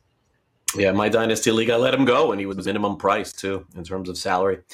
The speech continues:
Okay, well, uh, the Rams situation is certainly interesting from a running back perspective. Cam Akers, by the way, another guy I have that's, that's not gonna be playing for me this year, so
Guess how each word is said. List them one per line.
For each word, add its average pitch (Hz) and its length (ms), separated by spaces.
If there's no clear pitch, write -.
Okay, 185 360
well, 175 420
uh, 147 140
the 151 100
Rams 208 340
situation 151 520
is 139 80
certainly 139 280
interesting 135 380
from 127 180
a 117 40
running 131 340
back 110 240
perspective. - 560
Cam 123 260
Akers, 123 280
by 117 120
the 110 80
way, 113 140
another 110 300
guy 98 280
I 95 60
have 98 480
that's, - 280
that's 95 280
not 98 180
gonna 95 120
be 95 100
playing 92 300
for 95 100
me 92 140
this 90 200
year, 95 280
so 95 400